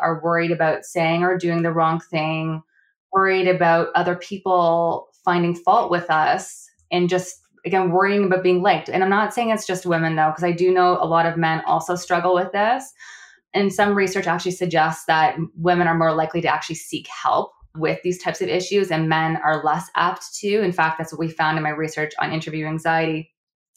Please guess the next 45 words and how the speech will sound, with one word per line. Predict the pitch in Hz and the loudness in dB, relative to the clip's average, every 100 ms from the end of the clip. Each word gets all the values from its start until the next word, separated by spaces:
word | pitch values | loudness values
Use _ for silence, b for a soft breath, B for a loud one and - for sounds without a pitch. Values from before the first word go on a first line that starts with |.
| - | -6
is | 196 | 0
that | 180 175 | 2 2
men | 175 180 180 180 B B B _ | 2 2 4 0 B B B _
tend | - 185 180 | 0 2 4
to | |
engage | 185 180 180 | 4 4 4
in | 170 | 4
more | 165 | 2
avoidance-oriented | 165 165 165 170 175 160 165 160 170 170 | 2 2 2 2 0 0 0 0 -4 -6
coping | 156 151 170 | -4 -2 -2
strategies, | 170 175 170 165 175 | -2 0 2 2 0
whereas | 160 160 156 | 0 -2 0
women | 160 156 | -2 0
are | 151 | 0
actually | 156 151 165 | -2 -2 -4
more | 156 151 | -2 0
likely | 156 156 151 | 0 0 -6
to | - | -6
get | 160 156 | 0 2
out | 160 156 | 0 0
there | 156 151 156 | 0 2 0
and | 151 151 156 | 0 -4 -6
to | 156 151 151 b _ _ _ | -4 -6 -8 b _ _ _
practice | 208 170 160 165 160 160 | 0 0 2 0 0 -2
and | 160 160 | -4 -4
to | - 160 | -6 -10
talk | - 165 160 | -4 -2 -2
to | 165 | -6
friends, | - 170 160 156 160 | -4 0 0 0 -4
like, | 160 _ | -8 _
from, | 170 160 160 | -4 -2 -4
from | - 175 | -4 -2
an | 160 | 0
emotional | 156 160 - 170 180 | 0 -2 -2 -2 -2
standpoint. | - 180 190 214 214 226 220 _ _ _ _ _ | -4 -4 -4 -4 -2 -2 -6 _ _ _ _ _
They're | 180 180 | -2 2
also | - 170 170 180 | 2 2 2 2
a | 170 170 | 4 4
lot | 170 165 | 2 2
more | 170 | 2
likely | 165 160 175 165 | 2 0 0 -2
to | 165 | -2
actually | 147 - 165 | -4 -4 -10
talk | - 160 160 | -2 -2 0
about | 165 156 160 | 2 2 2